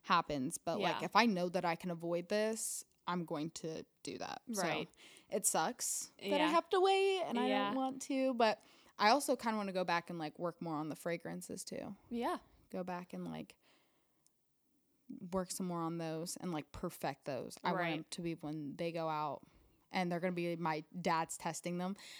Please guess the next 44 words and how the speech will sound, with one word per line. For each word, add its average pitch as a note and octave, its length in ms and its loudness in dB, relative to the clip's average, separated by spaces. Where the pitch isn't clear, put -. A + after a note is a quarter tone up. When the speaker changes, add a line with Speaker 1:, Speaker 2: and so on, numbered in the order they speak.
Speaker 1:
And A3 120 4
that's A#3+ 160 8
how F#4+ 100 10
I D#4 100 12
know G#3 220 8
that G#3 100 6
I'll G3 80 8
make F#3+ 160 0
a F#3 40 -2
good F3 180 0
fragrance F#3 460 -2
is F3 120 -2
when E3+ 120 0
my D#3+ 80 -2
dad's D3+ 300 -2
obsessed. F#3+ 220 0
Speaker 2:
Oh C4 40 2
my A#3+ 120 0
gosh, D#3+ 360 -2
yes. - 580 -8
Speaker 1:
And G#3+ 140 2
he A3+ 140 2
likes, A#3+ 300 4
I - 80 -2
think C#4+ 220 0
he C#4 100 0
likes, G#3 300 -4
like, F3 160 -6
one E3+ 180 -6
or E3+ 100 -8
two F3 180 -8
of E3 60 -8
them, F3+ 140 -4
but E3 100 -8
he E3 60 -8
doesn't D#3+ 380 -10
love D3+ 460 -8
all F3 200 -6
of F3+ 100 -12
them. G3+ 220 -4
And F3+ 120 -6
I'm G3 120 -2
Speaker 2:
Mm. D#3+ 60 -4
Speaker 1:
like, D3 380 -8